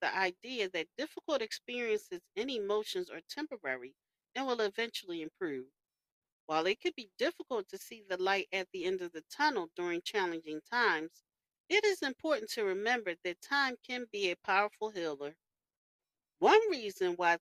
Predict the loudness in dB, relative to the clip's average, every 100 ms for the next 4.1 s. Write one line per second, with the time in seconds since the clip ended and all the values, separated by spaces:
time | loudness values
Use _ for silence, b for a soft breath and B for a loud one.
0 | 2 0 0 -6 -2 0 0 -2 -2 -2
1 | -2 0 0 -2 -8 -2 4 6 6 2
2 | _ _ _ _ _ -6 -4 2 4 4
3 | -2 -2 2 4 4 0 0 0 -2 -8
4 | -8